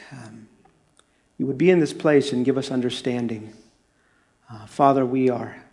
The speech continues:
dead without your word. And so make it come alive to us. Father, may we appreciate it. May we obey it. May we cherish it.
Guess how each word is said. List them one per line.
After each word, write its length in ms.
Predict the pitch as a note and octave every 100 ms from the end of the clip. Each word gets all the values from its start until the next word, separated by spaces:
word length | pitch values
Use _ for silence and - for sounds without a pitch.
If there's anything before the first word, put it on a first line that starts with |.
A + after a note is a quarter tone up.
| _ _ _ _ _ C3+
dead 340 | D3+ B2 A2 - -
without 280 | B2+ C3+ B2+
your 120 | C3
word. 340 | A#2+ A#2+ A#2 - _ _ _ _ _ _
And 120 | C3+
so 240 | A#2+ C#3+ C3
make 240 | C3 C3
it 80 | C3
come 160 | - C3
alive 440 | B2+ C3 C#3+ C#3
to 260 | - D#3+ D3
us. 340 | C#3+ - - - _ _ - _ _
Father, 280 | C#3+ C3+ B2+
may 220 | B2+ B2
we 340 | C3 C3 B2 - - -
appreciate 640 | C3 - F3 - - C#3+ B2+
it. 140 | B2 - - _ _
May 140 | C3+ C3+
we 180 | C3 B2+
obey 360 | A2+ B2+ C3+
it. 280 | C3 B2+ -
May 80 | B2
we 140 | A#2
cherish 480 | A#2 C#3 B2 A#2 -
it. 120 | A#2+